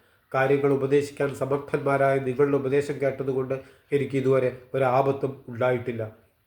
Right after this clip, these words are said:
അതിനാൽ നിങ്ങൾ നന്നായി ചിന്തിച്ചിട്ട് ഉപദേശം നൽകുവിൻ. നിങ്ങൾ എൻ്റെ കണ്ണുകളാണ്. നിങ്ങളോട് എനിക്കുള്ള സ്നേഹം അചഞ്ചലവുമാണ്.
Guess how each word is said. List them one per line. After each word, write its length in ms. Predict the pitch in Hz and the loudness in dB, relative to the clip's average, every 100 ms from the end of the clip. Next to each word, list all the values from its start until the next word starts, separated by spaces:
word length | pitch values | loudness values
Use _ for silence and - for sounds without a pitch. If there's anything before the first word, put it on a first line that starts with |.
| - | -10
അതിനാൽ 320 | 127 131 131 123 - _ - | -4 0 0 -2 -12 _ -6
നിങ്ങൾ 300 | 135 147 139 | 0 4 4
നന്നായി 340 | 135 131 156 | 2 4 2
ചിന്തിച്ചിട്ട് 640 | 156 143 127 135 135 131 139 - - | 2 -6 -6 -8 -8 -8 -10 -12 -12
ഉപദേശം 460 | 123 127 127 127 | -6 -4 -4 -4
നൽകുവിൻ. 360 | 123 120 113 107 - _ _ _ _ _ _ _ _ | -2 -2 -2 -6 -8 _ _ _ _ _ _ _ _
നിങ്ങൾ 440 | 143 147 180 196 - | 0 6 6 6 0
എൻ്റെ 260 | 156 185 - | 0 0 2
കണ്ണുകളാണ്. 600 | 156 156 175 156 131 110 - _ _ _ | 2 4 4 4 4 -2 -10 _ _ _
നിങ്ങളോട് 400 | 135 139 151 156 | -6 2 4 6
എനിക്കുള്ള 680 | 156 147 165 151 156 156 - _ _ - | 4 2 0 4 2 0 -12 _ _ -8
സ്നേഹം 500 | 131 139 139 147 - | -2 -2 0 -2 -2
അചഞ്ചലവുമാണ്. 800 | 135 123 139 147 143 139 123 113 | -4 -2 2 4 6 4 2 -2